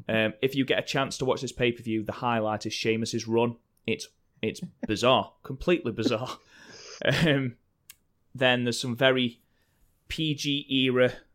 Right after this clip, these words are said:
insults, including Sheamus being labelled a red-headed ginger snap, which,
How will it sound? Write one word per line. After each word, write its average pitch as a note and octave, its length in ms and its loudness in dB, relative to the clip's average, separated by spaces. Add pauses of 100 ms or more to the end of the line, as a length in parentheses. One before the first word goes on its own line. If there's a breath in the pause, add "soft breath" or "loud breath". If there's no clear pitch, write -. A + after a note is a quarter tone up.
(120)
insults, C3+ 520 0
including A#2+ 520 -4
Sheamus B2 380 -4
being B2 240 -6
labelled A#2 360 -2
a A2+ 100 -2
red-headed A#2+ 640 -2
ginger C#3 300 -2
snap, D#3 360 -4 (1800)
which, - 580 -2